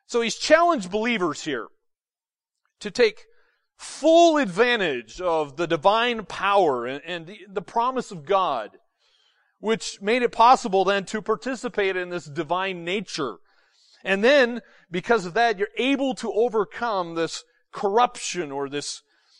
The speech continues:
this moral depravity that's caused by the evil desires. And then based on the promise, this promise power that is, Peter's gonna go on here to challenge Christians to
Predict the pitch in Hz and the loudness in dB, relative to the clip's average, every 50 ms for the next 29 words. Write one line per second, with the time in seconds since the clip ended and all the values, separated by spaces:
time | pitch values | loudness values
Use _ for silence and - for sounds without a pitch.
0 | _ - 170 175 170 - - - 165 143 151 156 160 180 208 220 214 214 196 170 | _ -6 -4 -4 -4 -6 -12 -16 -16 -16 -12 -6 -4 -2 0 2 2 0 0 -2
1 | 175 165 - - 196 202 202 190 165 151 139 131 127 127 135 131 131 - _ _ | -4 -6 -4 -2 0 0 0 0 -2 -4 -6 -6 -6 -6 -8 -8 -10 -12 _ _
2 | _ _ _ _ - - - - 175 185 185 196 185 170 151 139 165 165 156 151 | _ _ _ _ -20 -18 -8 -4 -2 0 0 0 -2 -4 -4 -4 -2 -2 -2 -4
3 | 156 160 170 185 165 170 170 147 147 139 123 135 139 117 104 95 90 87 _ _ | -6 -10 -12 -10 -8 -8 -8 -8 -8 -8 -6 -4 -4 -4 -4 -6 -10 -16 _ _
4 | - - - _ _ _ _ _ _ _ _ _ _ _ _ _ _ - 214 214 | -20 -20 -20 _ _ _ _ _ _ _ _ _ _ _ _ _ _ -10 -6 -4
5 | 240 233 196 147 - 226 277 320 320 - - - 240 202 175 160 151 - - 165 | -4 -4 -2 0 2 2 4 4 2 0 0 0 0 0 0 -2 -4 -4 -4 -4
6 | 135 117 101 104 110 151 226 - - - - - - _ _ _ _ _ _ _ | -6 -6 -8 -10 -12 -14 -14 -14 -16 -20 -20 -20 -20 _ _ _ _ _ _ _
7 | _ _ _ _ _ _ _ _ _ _ _ _ _ - 131 135 - - - _ | _ _ _ _ _ _ _ _ _ _ _ _ _ -10 -10 -10 -10 -12 -18 _
8 | _ _ _ _ _ - - 170 160 147 135 123 - - - - 175 180 151 127 | _ _ _ _ _ -8 -4 -4 -4 -4 -6 -8 -12 -10 -6 -2 0 0 0 0
9 | 110 107 101 98 92 90 92 90 95 - - - - _ _ _ _ _ _ _ | -4 -8 -10 -14 -14 -16 -16 -18 -18 -18 -20 -20 -20 _ _ _ _ _ _ _
10 | _ _ _ _ _ _ - 220 254 254 254 220 - - 233 220 190 180 220 220 | _ _ _ _ _ _ -8 -4 -2 -2 -2 -2 -2 -4 -4 -4 -2 -2 -2 0
11 | 220 220 208 185 214 220 208 - - 202 185 - - - - - 233 233 262 294 | 0 -2 -2 -2 -4 -4 -4 -4 -8 -12 -12 -10 -10 -8 -4 -2 0 0 0 0
12 | 294 269 208 180 170 139 - - - - 208 - - - - 160 143 131 120 - | 0 0 0 -2 -4 -8 -14 -12 -8 -8 -8 -8 -8 -10 -12 -10 -10 -12 -14 -18
13 | - - - 170 156 151 135 | -16 -10 -8 -6 -6 -6 -8